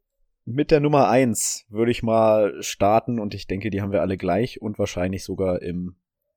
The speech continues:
alleinstehenden Tier. Christian McCaffrey. Kein alleinstehendes Tier. Okay. Aber auch nicht auf Nummer eins? <laughs>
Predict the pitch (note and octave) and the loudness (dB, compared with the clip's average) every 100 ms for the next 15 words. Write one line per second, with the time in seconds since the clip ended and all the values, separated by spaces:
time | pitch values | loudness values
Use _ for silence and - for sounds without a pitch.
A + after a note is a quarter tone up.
0 | _ - F2+ F2 F#2 - F#2+ F#2 F2+ - | _ -6 -2 0 -2 -4 -4 -2 -4 -4
1 | E2+ E2+ D#2+ _ _ _ _ _ _ _ | -6 -4 -6 _ _ _ _ _ _ _
2 | _ _ _ _ _ _ _ - G2 - | _ _ _ _ _ _ _ -6 -6 -4
3 | E2+ E2 - E2 - D#2+ - - A2 F2 | -6 -6 -6 -8 -10 -16 -6 -2 0 0
4 | F2 E2+ - D2+ D#2+ - D#2 - _ _ | -2 -4 -10 -10 -12 -12 -14 -16 _ _
5 | _ _ _ _ _ _ _ _ _ _ | _ _ _ _ _ _ _ _ _ _
6 | _ _ _ _ _ - G#2+ - A#3+ - | _ _ _ _ _ -4 0 0 -2 -4
7 | _ _ _ _ - B2+ G#2+ A2 A#2 B2 | _ _ _ _ 0 4 4 6 4 6
8 | G#2+ G#2+ F#2+ B2 - - - - - - | 4 4 2 0 0 -4 -8 -2 -2 -2
9 | - | -12